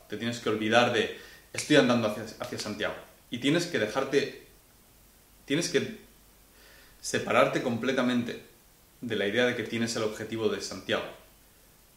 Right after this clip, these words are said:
Porque si no, si tienes ese objetivo, cada día que no llegues a Santiago va a ser un mal día, porque dices, "Todavía no he llegado".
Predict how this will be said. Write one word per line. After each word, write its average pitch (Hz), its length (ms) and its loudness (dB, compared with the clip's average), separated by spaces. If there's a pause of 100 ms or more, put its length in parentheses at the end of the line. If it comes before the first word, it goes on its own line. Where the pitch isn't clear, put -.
Porque 113 280 -2
si 110 160 -4
no, - 360 0
si - 160 -8
tienes 147 240 0
ese 139 200 -6
objetivo, 113 520 -8 (680)
cada 156 340 8
día 135 480 0
que 110 120 -2
no 120 180 2
llegues 139 380 2
a 110 40 -8
Santiago - 500 -2 (1000)
va 120 140 10
a 120 40 4
ser 98 400 -2 (180)
un 104 160 -8
mal 87 180 -10
día, 190 220 0
porque 90 420 -6
dices, - 380 -14
"Todavía 92 360 -6
no 110 100 -4
he 101 60 -4
llegado". - 500 -2